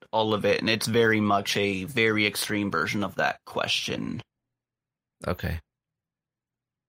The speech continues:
Speaker 1: 'Cause, like, the main character, literally every waking moment, through a very believable and yet intense way, is torture. Every moment of his is torture. He can't,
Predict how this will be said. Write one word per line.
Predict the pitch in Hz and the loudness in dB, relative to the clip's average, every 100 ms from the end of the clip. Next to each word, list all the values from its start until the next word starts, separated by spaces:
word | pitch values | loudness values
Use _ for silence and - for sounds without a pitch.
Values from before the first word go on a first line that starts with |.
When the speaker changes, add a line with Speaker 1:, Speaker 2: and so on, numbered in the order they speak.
| - | -4
Speaker 1:
'Cause, | 123 107 | -2 2
like, | 107 107 | 2 2
the | |
main | 120 120 120 | 2 4 2
character, | - 110 104 107 | 2 2 2 0
literally | 107 110 104 104 - - | 0 0 0 -2 -2 -2
every | 117 104 110 | -2 0 0
waking | 98 107 101 107 | 2 0 0 -2
moment, | 101 90 95 95 98 - - | -2 -2 -2 -4 -6 -10 -10
through | - 113 | -2 0
a | |
very | 123 151 | 4 4
believable | 127 123 123 113 104 104 95 - | 4 4 4 4 4 4 2 -2
and | 107 - - - _ _ _ _ - | -6 -6 -12 -18 _ _ _ _ -2
yet | 117 | 0
intense | 110 113 104 110 | 2 0 -2 0
way, | 104 98 98 90 _ _ _ _ | 0 2 -2 -6 _ _ _ _
is | - 92 - - _ _ - | -6 -4 -2 -4 _ _ -2
torture. | 113 110 139 - | -2 2 0 4
Every | 135 139 | 4 6
moment | 123 117 | 4 4
of | 107 | 0
his | - 101 | 0 0
is | 90 | -2
torture. | - 92 - 101 | -2 -2 -2 -4
He | 110 | -2
can't, | 117 104 | -2 -2